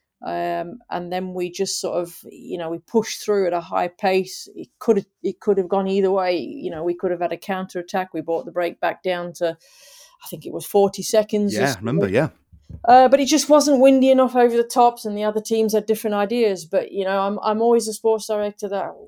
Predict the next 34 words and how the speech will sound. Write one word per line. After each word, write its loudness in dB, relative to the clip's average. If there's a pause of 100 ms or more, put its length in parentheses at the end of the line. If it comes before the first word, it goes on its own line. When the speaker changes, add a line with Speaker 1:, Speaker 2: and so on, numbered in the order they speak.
(100)
Speaker 1:
you -8
know, -6
wants -4
to -16
throw -4
a -4
challenge -6
in -12
there, -6
and -14
we -14
deal -6
with -16
the -12
situation -10
on -14
the -14
road. -2
And -16
the -16
main -4
thing -12
was -4
the -10
riders -6
were -8
on -14
board -4
with -16
that -10
strategy, -12
and, -18
uh, -8
Speaker 2:
Yeah. -8